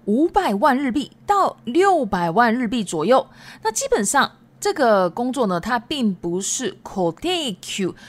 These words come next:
固定給呢，就是不是固定收入啦，那它是歩合制。歩合制呢，就是计件工资，所以就说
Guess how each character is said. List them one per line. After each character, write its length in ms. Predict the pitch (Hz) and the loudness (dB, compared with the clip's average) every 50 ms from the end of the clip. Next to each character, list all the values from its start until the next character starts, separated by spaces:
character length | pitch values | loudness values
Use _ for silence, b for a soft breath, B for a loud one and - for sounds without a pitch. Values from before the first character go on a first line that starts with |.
| B B B | B B B
固 280 | - - - 220 196 202 | -12 -4 -2 0 0 0
定 160 | - 403 453 453 427 381 - - | 0 -2 -2 -2 -2 -4 -6 -8
給 200 | - 254 226 208 | -4 -2 0 0
呢， 280 | 185 190 185 185 185 170 | 0 0 0 0 -2 -4
就 160 | - - 214 | -4 -6 -6
是 400 | 190 190 - - 208 202 170 - B B B B B B _ - | -6 -6 -8 -6 -4 -4 -4 -6 B B B B B B _ -6
不 100 | 208 247 | -6 -4
是 220 | 240 - 370 240 - - - | -2 -2 -4 -6 -8 -8 -4
固 200 | - 339 277 240 | -2 -2 0 0
定 220 | 220 277 233 202 | -2 -2 -2 0
收 240 | 196 - - 202 196 | 0 0 0 2 2
入 160 | 202 214 196 | 2 2 2
啦， 180 | 180 123 82 - B B B B B B | 2 0 -2 -4 B B B B B B
那 120 | 269 269 | -2 -2
它 220 | 233 - 220 262 269 | -2 -2 -6 -6 -4
是 220 | 254 - 277 - - - 180 165 | -4 -4 -4 -6 -10 -12 -10 -2
歩 200 | 165 180 165 160 | 0 2 2 4
合 340 | 170 202 226 233 240 240 233 | 4 4 4 2 2 0 -2
制。 400 | - - - 214 214 208 - - B B B B _ - | -4 -2 0 0 2 0 0 -4 B B B B _ 0
歩 120 | 190 202 | 2 4
合 220 | 262 320 359 381 | 4 4 4 2
制 280 | 359 - - 359 359 359 | 0 -2 -2 -2 -2 0
呢， 200 | 339 294 254 226 | 0 0 0 0
就 160 | 208 - 262 | -2 -6 -6
是 240 | 254 - 277 - - - - - _ - _ _ _ | -6 -6 -6 -6 -8 -12 -20 -20 _ -20 _ _ _
计 360 | - - - 415 339 277 214 | -2 -2 0 0 0 -2 -2
件 400 | 185 - - 285 277 247 208 180 170 | -4 -4 -4 -2 0 0 0 -2 -4
工 340 | - 202 190 185 185 190 | -2 -2 -2 -2 -2 -4
资， 300 | 190 - - 185 190 185 - B B B B | -6 -8 -8 -6 -6 -6 -8 B B B B
所 180 | - - 226 240 | -4 -2 0 0
以 240 | 247 233 196 - - - - - | 2 0 -2 -6 -8 -20 -20 -16
就 100 | - 208 | -12 -4
说 280 | 202 214 214 196 - | 0 2 2 2 0